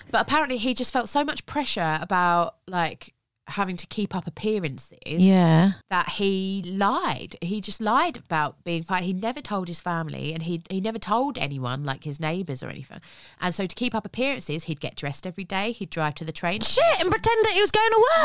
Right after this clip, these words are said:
Speaker 2: work.
Speaker 1: He would get on a train that, and, like, get off after a couple of stops just so that people would see him get on a train
Speaker 2: What would
Speaker 1: as
Speaker 2: he
Speaker 1: if he was
Speaker 2: do
Speaker 1: going
Speaker 2: all
Speaker 1: to work.
Speaker 2: day?
Speaker 1: He'd just go around the place.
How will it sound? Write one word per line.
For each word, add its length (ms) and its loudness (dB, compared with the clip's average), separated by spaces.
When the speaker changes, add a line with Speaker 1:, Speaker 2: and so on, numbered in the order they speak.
Speaker 2:
work. 300 4
Speaker 1:
He 160 4
would 200 0
get 300 -2
on 140 4
a 60 2
train 560 2
that, 120 0
and, 200 -2
like, 220 -2
get 160 0
off 200 2
after 260 2
a 40 -2
couple 200 -2
of 80 -2
stops 540 -4
just 240 0
so 160 2
that 160 0
people 240 -4
would 120 -2
see 220 0
him 160 -2
get 140 0
on 100 -2
a 60 -2
train 180 2
Speaker 2:
What 80 4
would 120 4
Speaker 1:
as 40 0
Speaker 2:
he 80 8
Speaker 1:
if 100 6
he 100 6
was 40 8
Speaker 2:
do 100 10
Speaker 1:
going 140 8
Speaker 2:
all 80 8
Speaker 1:
to 160 2
work. 80 6
Speaker 2:
day? 560 6
Speaker 1:
He'd 220 -4
just 280 -2
go 220 0
around 400 0
the 60 -8
place. 520 -8